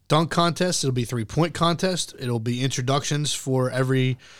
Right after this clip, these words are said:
player and coach on the men's and women's sides. And then, uh, after we're all said and done and wrapped up,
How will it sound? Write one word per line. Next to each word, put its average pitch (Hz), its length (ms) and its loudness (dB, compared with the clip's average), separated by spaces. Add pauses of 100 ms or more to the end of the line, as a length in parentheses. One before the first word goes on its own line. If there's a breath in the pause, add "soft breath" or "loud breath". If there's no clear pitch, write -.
(220 loud breath)
player 151 240 4
and 135 100 2
coach 143 300 4
on 139 100 4
the 135 60 2
men's 135 240 2
and 131 80 2
women's 135 260 2
sides. 143 540 0
And 123 180 -2
then, 120 300 0
uh, 117 260 -2 (760 loud breath)
after 143 480 2
we're 131 200 4
all 139 260 4
said 143 240 2
and 123 140 2
done 135 180 4
and 127 100 2
wrapped 131 300 2
up, 127 220 2